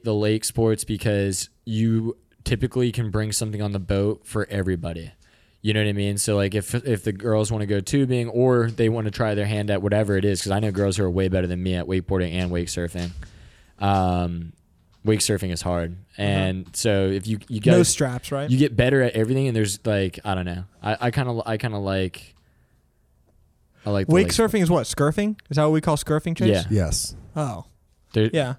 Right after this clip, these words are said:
Speaker 1: small fins, small board.
Speaker 2: Yeah, that's what we grew up on. I mean,
Speaker 1: Yeah.
Speaker 2: that's what, that's what I grew up on.
Speaker 3: I can't do it.
Speaker 2: You can't
Speaker 1: And
Speaker 2: do
Speaker 1: that,
Speaker 2: it? That's why
Speaker 1: yeah.
Speaker 2: the
Speaker 1: I can
Speaker 2: board,
Speaker 1: only
Speaker 2: the
Speaker 1: do it with
Speaker 2: board
Speaker 1: the
Speaker 2: I have
Speaker 1: rope.
Speaker 2: in there is a,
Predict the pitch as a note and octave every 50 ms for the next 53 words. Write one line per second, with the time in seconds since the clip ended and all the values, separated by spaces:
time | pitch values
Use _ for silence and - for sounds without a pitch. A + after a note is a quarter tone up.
0 | _ _ _ - - - C3 A#2+ A#2+ A#2 A2 - A#2 A2 A2 G#2+ G#2+ G#2 G2+ -
1 | - A2+ G#2+ G#2 G#2 F#2+ - - - C#3+ D3+ F#2+ F#2+ E3 D3+ D3 D3 C#3+ C#3 C#3
2 | C#3 C#3 C#3 - - A2 A2+ A#2 D3 C#3+ - D3+ D#3 F#2+ D3 D#3+ D#3+ - D#3+ C3
3 | C#3+ D3+ D3+ D#3 D3 - - C#3+ C#3 C#3 C#3+ C3+ C3 C3 B2+ - B2+ B2+ B2+ C3+
4 | C3+ B2+ G#2+ F2+ E2 - F2 E2+ D#2+ D#2+ - - - - E3+ D3 D3 D#3 E3 F3+
5 | - - - A3+ G#3 G#3 G#3 F#3+ F#3 F3 E3+ B2 C3 - - - C#3+ C#3 C#3 -
6 | - - G3+ G#3 F#3 E3+ F3 E3 D#3+ E3 D#3 F3+ F#3+ D#3+ C#3 C3 - C#3